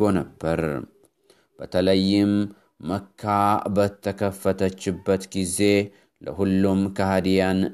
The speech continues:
ነቢዩ ሰለላሁ ዐለይሂ ወሰለም ምህረት ሲያደርጉ፣ ኢክሪማና ጥቂት ሰዎች ግን የዚያ ምህረት ተቋዳሾች አልነበሩም። በዚህም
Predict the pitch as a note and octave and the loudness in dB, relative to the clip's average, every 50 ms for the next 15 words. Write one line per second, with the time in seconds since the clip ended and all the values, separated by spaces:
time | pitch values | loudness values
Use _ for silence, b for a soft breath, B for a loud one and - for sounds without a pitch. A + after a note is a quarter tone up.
0 | G2 G2 G2 F#2+ F2+ F#2 F#2 F2+ F2+ F#2 F2+ - - F#2 F#2 F2+ F2+ F2+ F2+ F#2 | -2 0 0 0 2 2 2 2 2 2 0 0 -2 0 0 2 2 2 2 2
1 | F2+ F2+ F#2 F#2 F2+ F2+ F2+ F2+ F2+ F2 F2 F2 F2 F2 F2 E2+ F2 F2+ F2 F2 | 2 2 2 0 0 0 0 2 2 2 2 0 0 0 0 0 0 0 0 -2
2 | E2+ - - F2+ F2 F2 F2+ F#2 F#2+ F#2+ F#2+ F#2+ F#2+ - - F#2+ G2+ G2 G#2 A2+ | -2 -2 -4 -2 -2 0 0 0 0 0 0 0 -2 -4 -4 -6 -6 -4 -2 -2
3 | A2 G#2 G2 G2 - - - F#2 D#2+ D#2 D#2 D#2+ D#2 D#2 - - F#2 F#2 F#2 F#2 | 0 0 0 -2 -2 -6 -4 -4 -4 -4 -4 -6 -8 -10 -10 -6 -2 -2 0 0
4 | F#2 - b b b b b b b b b - - - E2+ F2 F2+ F#2 F#2+ G2 | -2 -4 b b b b b b b b b -20 -18 -10 -6 -2 0 0 2 2
5 | G2 G2+ G2+ G#2 A2 A#2 B2 B2 - - - - A2+ A2+ - - - G2+ G2 F#2 | 2 2 2 2 2 2 0 0 -4 -8 -14 -12 -12 -10 -10 -4 0 0 2 2
6 | F2+ - - - - - F#2+ F#2+ F#2 F2+ F2+ F2+ F2 - B B B B - E2+ | 0 -2 -6 -12 -8 -6 -4 -2 -2 -2 -2 -4 -6 -8 B B B B -6 -2
7 | F#2 G2 A2 A#2+ A#2 A2+ A2 A2 G#2 G2 F#2 F2+ F2+ E2+ F2 E2+ E2+ E2+ E2 - | 0 2 2 2 0 0 0 0 2 2 2 0 -2 -4 -2 -2 0 0 -2 -4
8 | - G2 - - F2+ - - - F2 E2 D#2+ D#2+ D#2+ D#2 - - F2+ F#2 F2+ - | -8 -14 -8 -8 -8 -6 -4 -2 -2 0 0 -2 -4 -4 -4 -6 -6 -6 -6 -8
9 | - - - - - F#2+ F#2 F#2 F#2 F2 - - _ - - D2 C#2 D#2+ E2+ E2+ | -16 -18 -14 -10 -6 -6 -4 -4 -4 -4 -6 -8 _ -18 -14 -10 -6 -4 -2 -2
10 | E2+ E2+ E2 D#2 C#2+ A#1+ - - _ _ _ _ _ _ _ _ _ _ _ _ | -2 -2 -2 -4 -6 -8 -10 -14 _ _ _ _ _ _ _ _ _ _ _ _
11 | _ _ _ _ _ _ _ b b b b b b b b - C#2 C2 B1+ - | _ _ _ _ _ _ _ b b b b b b b b -16 -14 -12 -8 -4
12 | F2+ F2+ F#2 G2 G2+ G2+ G#2 | -2 0 0 2 2 2 2